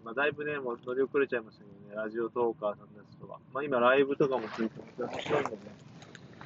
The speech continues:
まあ、こんな感じでちょっと、しばらくはダブルでやろうかなと。このポッドキャストを週一とかにしてもいいなと思っ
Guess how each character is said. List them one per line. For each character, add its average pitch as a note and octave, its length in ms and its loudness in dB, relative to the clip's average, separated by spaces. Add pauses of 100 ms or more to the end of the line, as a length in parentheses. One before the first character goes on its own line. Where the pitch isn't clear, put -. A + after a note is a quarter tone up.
ま G3+ 100 10
あ、 F3+ 60 10
こ D#3+ 140 8
ん - 20 4
な E3+ 100 10
感 F3+ 240 10
じ F3 100 2
で E3 40 2
ち - 80 0
ょ F3 80 4
っ - 20 -2
と、 A2+ 180 8 (1500)
し - 160 -4
ば D3 140 12
ら C3+ 100 10
く A#2 100 0
は A2 60 6
ダ B2+ 140 12
ブ B2 80 0
ル A2+ 80 -2
で G#2+ 60 6
や G#2 60 6
ろ G#2 80 -2
う F#2 40 -6
か G2+ 80 -8
な G2 60 -4
と。 F#2+ 80 -10 (600)
こ F3 60 8
の E3 40 8
ポ - 140 10
ッ G#3+ 140 10
ド C#4+ 100 4
キ D#4 100 10
ャ D4+ 60 12
ス - 120 2
ト D3 320 12
を A3+ 80 10
週 G#3 540 4
一 G#3 380 -2 (440)
と F3 100 0
か D3+ 140 4
に B2 80 -10
し - 60 -16
て C3+ 80 -6
も B2+ 80 -8
い C3 60 -6
い B2+ 40 -12
な B2 100 2
と - 100 -6
思 A#2+ 100 -2
っ - 40 -8